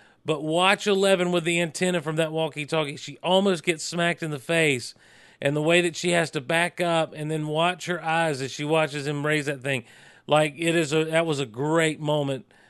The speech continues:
Millie Bobby Brown is an incredible actress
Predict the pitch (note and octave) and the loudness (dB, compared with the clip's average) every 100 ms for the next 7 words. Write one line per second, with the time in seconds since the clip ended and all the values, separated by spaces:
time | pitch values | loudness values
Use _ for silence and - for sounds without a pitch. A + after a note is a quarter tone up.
0 | _ C#3+ F3 D#3+ D#3 D#3 C#3+ C#3 C#3+ C3+ | _ -2 0 2 0 0 0 0 0 -2
1 | B2 A#2+ - E3 D#3+ D3 C#3 C3+ C3 C3+ | -6 -10 -2 0 0 -2 -2 -4 -6 -8
2 | B2 - | -8 -10